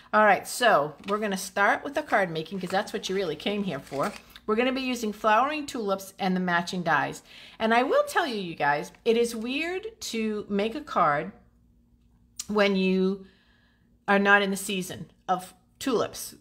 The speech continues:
And this is definitely not the season of tulips. I know, Judy, it is such a bummer. I'm really disappointed, but unfortunately, I think we planned it out too far just based on life schedules, so.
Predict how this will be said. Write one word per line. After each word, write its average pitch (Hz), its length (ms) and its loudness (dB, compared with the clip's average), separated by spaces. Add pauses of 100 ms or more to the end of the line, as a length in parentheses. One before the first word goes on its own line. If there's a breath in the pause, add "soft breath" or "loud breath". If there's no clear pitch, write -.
And 196 160 0
this 214 160 2
is 208 120 -6
definitely 202 300 -2
not 175 200 -2
the 180 80 -10
season 160 320 -8
of 151 140 -12
tulips. - 600 -12
I 196 140 4
know, 196 260 4
Judy, 185 360 -2
it 185 80 -2
is 180 120 -6
such 180 200 -6
a 175 40 -6
bummer. 160 540 -2
I'm 170 300 -6
really 175 240 -2
disappointed, 160 600 -8
but - 260 -6 (520 loud breath)
unfortunately, 180 840 -2
I 190 100 0
think 196 220 -4
we 190 80 -2
planned 185 280 -4
it 156 60 -2
out 151 180 2
too 160 140 -8
far 160 300 0
just 156 280 -10
based 160 260 -6
on 151 260 -4 (100)
life 156 240 -6
schedules, 151 480 -6
so. 151 300 -6